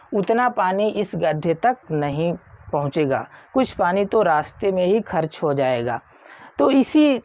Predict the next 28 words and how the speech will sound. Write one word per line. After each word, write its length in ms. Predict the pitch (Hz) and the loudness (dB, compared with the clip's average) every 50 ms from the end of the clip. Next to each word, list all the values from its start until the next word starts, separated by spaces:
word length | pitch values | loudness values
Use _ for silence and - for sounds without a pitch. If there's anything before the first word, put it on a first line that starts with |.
| _ _ - | _ _ 0
तरह 220 | 190 202 233 247 | 4 4 4 4
से 180 | 247 - 285 226 | 4 4 2 4
बिल्कुल 540 | 175 160 180 196 214 185 - 269 262 247 - - | 4 4 4 2 2 2 2 2 2 2 2 2
ऊर्जा 360 | 190 185 185 175 240 240 247 | 0 2 2 2 2 2 2
का 220 | 240 - 190 190 | 2 0 0 2
भी 180 | 190 208 240 254 | 2 2 2 2
फ्लो 320 | 214 - - 226 196 196 185 | 0 -2 -2 0 2 2 4
होता 320 | 175 170 165 156 - 165 160 | 2 2 0 0 0 0 2
है, 260 | 160 156 156 180 202 - - - - - | 2 2 0 0 -2 -4 -10 -12 -6 -4
जितनी 400 | 156 190 180 - 247 262 285 294 | -2 -2 0 0 2 2 4 4
ऊर्जा 380 | 262 233 196 196 175 214 214 | 2 2 2 2 2 2 4
यहाँ 280 | 208 196 185 175 180 185 | 4 4 2 2 -2 -2
से 160 | 185 - 185 | -2 -2 -4
चलती 420 | 170 - 180 175 170 170 - 233 220 | -2 0 0 0 0 0 0 0 2
है 220 | 196 165 156 160 - - - - - | 2 0 0 -2 -4 -12 -12 -8 -6
उतनी 320 | - 175 - 226 226 226 | -4 -2 0 0 2 2
ऊर्जा 380 | 214 180 175 165 160 165 175 170 | 2 2 2 0 0 0 0 2
यहाँ 280 | 165 165 156 151 151 143 | 0 0 -2 -4 -4 -4
तक 160 | - 165 156 - - | -4 -4 -6 -4 -6
पहुँचती 560 | 165 135 143 139 139 - - - 262 285 320 311 - - - - | -6 -4 -4 -4 -4 -6 -4 0 0 0 0 -2 -6 -12 -8 -4
नहीं 260 | 147 151 151 156 156 | -2 -2 -2 -2 -2
है। 200 | 180 131 120 123 - - - _ | -4 -4 -6 -8 -10 -16 -6 _
तो 80 | - - | -2 -2
फ्लो 360 | 185 - - - 262 277 294 285 | -2 -2 -2 0 2 4 4 2
क्या 240 | - - 226 202 208 | 2 0 0 2 2
होता 360 | 214 196 196 190 185 196 185 180 | 2 2 0 0 2 2 0 2
है 240 | 180 185 202 233 - - 165 | 2 2 0 0 0 0 2
आप 240 | 170 175 175 170 | 2 2 2 -2